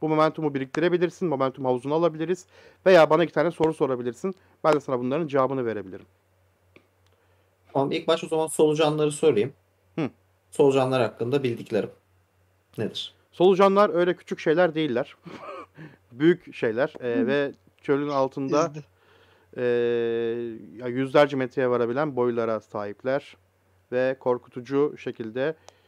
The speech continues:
Speaker 1: Ee, sese çok duyarlılar, sese algısına çok duyarlılar. Ritmik sesleri kovalayıp onları peşine düşebiliyorlar ve bağırın peşine de düşüyorlar.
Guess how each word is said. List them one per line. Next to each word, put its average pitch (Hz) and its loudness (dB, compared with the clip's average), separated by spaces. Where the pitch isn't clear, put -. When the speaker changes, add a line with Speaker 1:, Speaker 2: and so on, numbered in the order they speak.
Speaker 1:
Ee, 110 -4
sese 156 2
çok - -4
duyarlılar, 127 0
sese 127 -8
algısına 117 -8
çok - -10
duyarlılar. 143 -4
Ritmik 147 -6
sesleri 143 0
kovalayıp 143 2
onları 135 0
peşine 151 -4
düşebiliyorlar 165 0
ve 160 0
bağırın 139 4
peşine 127 -6
de 107 -10
düşüyorlar. 98 -18